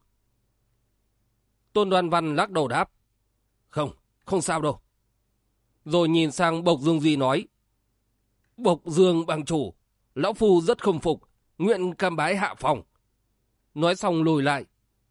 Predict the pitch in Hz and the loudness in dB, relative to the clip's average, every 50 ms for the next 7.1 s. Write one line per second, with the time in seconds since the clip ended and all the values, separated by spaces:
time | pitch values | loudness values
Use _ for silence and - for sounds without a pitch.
0 | _ _ _ _ _ _ _ _ _ _ _ _ _ _ _ _ _ _ _ _ | _ _ _ _ _ _ _ _ _ _ _ _ _ _ _ _ _ _ _ _
1 | _ - 175 156 160 180 180 170 160 151 139 165 170 160 156 - - 160 180 - | _ -2 0 0 2 2 2 2 2 2 2 0 0 0 0 0 -2 -2 -2 -2
2 | 220 196 156 151 156 151 143 120 95 - _ - 208 214 202 196 220 240 202 202 | -2 -2 0 0 0 0 -2 -4 -6 -10 _ -2 0 0 2 2 0 -2 0 0
3 | 190 170 165 175 175 160 139 117 - - 208 - 170 170 151 147 156 156 123 98 | 0 0 0 0 -2 -4 -4 -4 -6 -8 -6 -4 -4 -4 0 0 0 0 0 -4
4 | 82 _ _ _ _ _ _ _ _ _ _ _ _ _ _ _ _ _ _ _ | -8 _ _ _ _ _ _ _ _ _ _ _ _ _ _ _ _ _ _ _
5 | _ _ _ - 147 175 196 214 214 196 170 156 160 160 147 131 143 160 165 160 | _ _ _ -4 -2 -2 0 0 0 0 0 0 0 0 -2 -2 -2 -2 -2 -2
6 | 147 131 - 160 165 190 214 196 160 151 160 156 139 151 180 208 180 156 143 143 | -4 -2 -2 0 0 2 0 0 0 0 -2 -2 -2 -2 -2 -2 -2 0 0 2
7 | 143 180 | 0 0